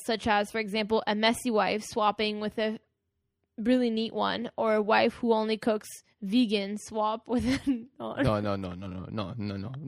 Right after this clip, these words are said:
Speaker 2: I, I, no, I can't. No.
Speaker 1: <laughs> No.
Speaker 2: No. There's no way.
Speaker 1: With a non-vegan wife documenting the cultural and social differences that the two families discover with the new family member. Um, they all even did a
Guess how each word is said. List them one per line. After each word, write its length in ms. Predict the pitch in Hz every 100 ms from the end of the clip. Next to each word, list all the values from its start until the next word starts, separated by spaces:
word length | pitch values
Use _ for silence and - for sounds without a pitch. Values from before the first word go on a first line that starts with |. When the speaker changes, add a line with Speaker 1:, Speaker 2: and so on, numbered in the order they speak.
| 113
Speaker 2:
I, 160 | 85 131
I, 140 | 110 117
no, 140 | 107
I 100 | 104
can't. 260 | 123 113 - - _ _ _
No. 120 | - 92
Speaker 1:
<laughs> 60 | 508 480 480 - - 453 427 403 403
No. 80 | 415 254
Speaker 2:
No. 200 | 117 95 - - - - _ -
There's 300 | 110 127 147
no 120 | 311
way. 200 | 165 110 -
Speaker 1:
With 160 | 392 359
a 80 | 339
non-vegan 720 | 302 294 302 262 254 254 233
wife 280 | 214 226 233
documenting 600 | 226 240 247 240 247 247
the 80 | 220
cultural 420 | 233 208 226 220
and 100 | 214
social 240 | 214 214 220
differences 460 | 208 226 214 208
that 60 | 196
the 100 | 190
two 140 | 208
families 320 | 214 196 196 196
discover 440 | 180 277 277 233
with 120 | 202
the 80 | 196
new 140 | 202 208
family 300 | 202 202 185
member. 440 | 175 175 196 285 _ _ _ _ _ _ - _ _ _ -
Um, 580 | 202 185 185 185 185 190 _ _ _ _ _ _ _
they 200 | 240 233
all 240 | 208 220 -
even 320 | 247 240 240 202
did 200 | 214
a 60 | 196